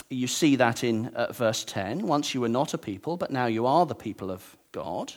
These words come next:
But now we become the people of God, not now by physical birth, as in the old covenant regime.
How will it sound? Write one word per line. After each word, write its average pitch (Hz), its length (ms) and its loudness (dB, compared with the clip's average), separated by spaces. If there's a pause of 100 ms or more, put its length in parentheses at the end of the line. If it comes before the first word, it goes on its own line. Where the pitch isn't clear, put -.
(880)
But 277 140 8
now 269 260 12
we 330 100 12
become 220 360 6
the 196 80 6
people 175 320 8
of 156 80 8
God, 151 260 12
not 240 200 8
now 226 200 8
by 180 180 10
physical 214 520 2
birth, 107 560 0
as 156 220 2
in 139 320 4
the 139 160 0
old 151 260 6
covenant 107 640 -2
regime. 101 760 -4